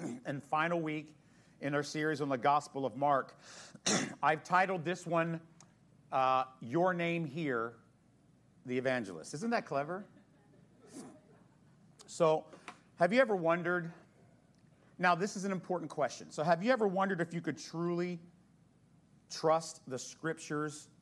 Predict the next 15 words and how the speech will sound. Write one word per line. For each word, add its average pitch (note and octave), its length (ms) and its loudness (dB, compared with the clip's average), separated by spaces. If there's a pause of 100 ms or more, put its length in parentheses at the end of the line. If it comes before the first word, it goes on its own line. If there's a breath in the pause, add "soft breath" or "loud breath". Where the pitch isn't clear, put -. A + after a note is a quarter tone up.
(340)
as C3+ 240 -2
reliable C#3 680 0
as B2 100 -2
a A#2 60 -6
source - 800 -2 (520)
of A#2+ 160 -6
truth, E3+ 380 0
particularly C#3 1080 0 (380 loud breath)
when C#3+ 160 0
it C3+ 80 -2
relates C#3+ 420 2
to C#3 140 -4
the C3 100 -2
New C3+ 140 0
Testament? D3 560 -6